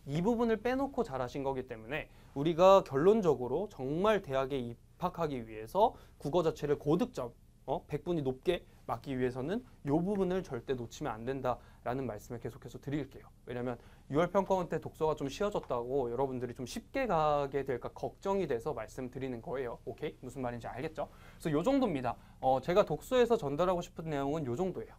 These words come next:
요 정도고 문학 이야기로 한번 넘어가 보도록 하겠습니다. 문학, 문학.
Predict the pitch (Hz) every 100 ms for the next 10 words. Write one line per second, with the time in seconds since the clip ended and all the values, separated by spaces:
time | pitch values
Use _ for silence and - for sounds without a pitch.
0 | - 120 135 131 113 165 - - - 139
1 | 196 277 202 180 180 165 156 156 135 117
2 | 123 127 120 117 117 170 170 - 110 -
3 | - - - - - 160 170 - - -
4 | 123 175 143